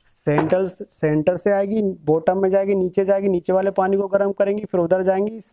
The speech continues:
फिर side से निकलते हुए इसके through ये बाहर निकल जाएगी। ये लंकाशायर boiler की working है।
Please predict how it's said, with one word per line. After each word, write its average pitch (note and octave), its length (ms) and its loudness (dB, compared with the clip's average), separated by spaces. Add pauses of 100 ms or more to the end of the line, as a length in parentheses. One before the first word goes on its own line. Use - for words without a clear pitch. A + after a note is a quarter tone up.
फिर G3 120 -2
side E3+ 340 -2
से G#3+ 140 0
निकलते F#3 440 0
हुए F#3+ 300 0 (440)
इसके G3 280 -2
through G#3 360 0
ये B3 180 0
बाहर D#3 240 0
निकल D#3 280 0
जाएगी। B2 340 -2 (360)
ये A#3 100 0
लंकाशायर F#3 520 0
boiler F3+ 320 0
की G3 140 -6
working C#3+ 400 -2
है। A#2+ 80 -6